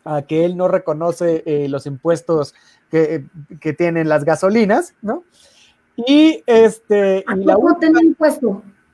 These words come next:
Speaker 1: y la última, sí, <laughs> sí, y la última que acaba de salir,
Speaker 2: Que le
Speaker 1: ¿no?
Speaker 2: avise.
Speaker 1: E-, exacto, la, y la última en relación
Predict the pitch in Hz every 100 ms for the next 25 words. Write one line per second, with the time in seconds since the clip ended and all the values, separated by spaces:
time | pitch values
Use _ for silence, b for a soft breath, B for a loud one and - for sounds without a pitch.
0 | _ - 196 - 190 202 269 277 262 208
1 | 240 202 120 - 214 185 160 175 240 254
2 | 220 175 185 202 196 202 214 262 262 269
3 | 285 269 240 214 214 247 - - 214 _
4 | _ _ _ - 170 175 156 196 208 190
5 | 180 175 208 180 185 220 262 247 247 233
6 | 226 226 277 262 277